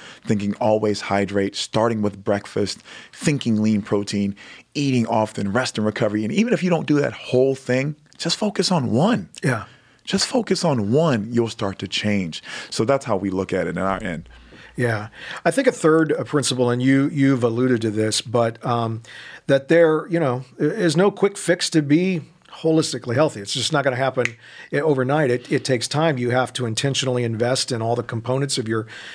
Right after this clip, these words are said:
Speaker 2: your, your being, spirit, mind, and body. And then again, as you mentioned, find what works best for you.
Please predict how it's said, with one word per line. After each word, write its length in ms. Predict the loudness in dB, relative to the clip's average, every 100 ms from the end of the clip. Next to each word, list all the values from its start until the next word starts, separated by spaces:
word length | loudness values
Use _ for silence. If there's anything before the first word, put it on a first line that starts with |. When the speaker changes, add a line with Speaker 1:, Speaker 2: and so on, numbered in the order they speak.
| -6
Speaker 2:
your, 280 | 0 0 0
your 180 | -2 -2
being, 340 | 2 2 2
spirit, 520 | -2 0 4 4 2
mind, 580 | 0 -2 0 0 0 -2
and 260 | -2 -4 -2
body. 380 | 2 2 0 -4 -12 -16 -4
And 140 | 2 4
then 120 | 4
again, 300 | 4 4 4
as 260 | 0 0
you 140 | 0 2
mentioned, 360 | 2 0 -2 -2
find 520 | 0 2 0 0 2
what 180 | 0 2
works 300 | 0 0 0
best 260 | 0 0
for 120 | 0
you. 320 | 2 4 2